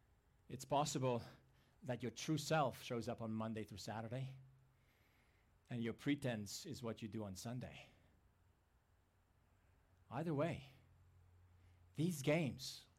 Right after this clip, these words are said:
playing the political game with God and with others, is a real lure, is a real temptation for God's people.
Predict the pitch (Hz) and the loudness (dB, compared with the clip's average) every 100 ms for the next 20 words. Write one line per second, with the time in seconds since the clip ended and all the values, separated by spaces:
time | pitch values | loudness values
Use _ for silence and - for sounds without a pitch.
0 | _ _ - - - - 139 160 170 160 | _ _ -20 -20 -20 -2 2 4 4 2
1 | 143 151 165 151 147 156 147 131 123 117 | 4 6 6 4 4 4 4 6 6 4
2 | - - 123 131 131 135 120 - - - | 0 -4 0 2 2 0 -2 -8 -10 -12
3 | - _ _ _ _ _ - - - _ | -16 _ _ _ _ _ -20 -20 -20 _
4 | - _ - - 160 170 160 180 202 185 | -20 _ -6 0 2 6 12 12 12 10
5 | 180 208 131 - - - 185 185 160 147 | 10 10 8 4 -10 2 6 6 6 8
6 | 208 208 196 196 190 185 190 - 135 - | 10 8 6 2 4 4 4 2 -2 -6
7 | - - - - - 190 156 170 170 - | -18 -20 -20 -20 -2 4 8 8 8 4
8 | 202 220 143 | 4 4 2